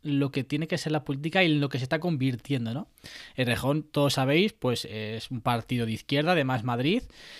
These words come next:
y ha comentado que quizás uno de los factores por los que la izquierda ha salido realmente,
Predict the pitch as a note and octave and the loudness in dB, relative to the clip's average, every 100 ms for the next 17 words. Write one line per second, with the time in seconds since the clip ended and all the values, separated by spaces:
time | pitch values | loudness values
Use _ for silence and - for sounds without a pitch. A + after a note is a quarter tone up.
0 | - - C#3 F#3+ G3 F3+ G#3 F#3 A#4 - | -6 -2 2 2 2 4 4 4 -2 -10
1 | _ - _ D3+ C3+ C3 D3+ E3 G#3 G#3+ | _ -20 _ -4 -2 0 2 2 2 2
2 | G#3 G3 F3+ D3 C#3+ B2+ B2 - G#2 - | 2 2 2 2 2 2 0 -4 -10 -8
3 | - F#3 - D3 C#3 B2+ C#3+ A#2 G2+ - | -4 -2 -2 -2 -2 -2 -4 -4 -4 0
4 | C#3+ D3 C#3 - C3 C3 B2+ B2+ B2 A2+ | 0 2 0 0 0 2 2 0 0 -2
5 | C3+ C3+ A#2 | 0 0 -2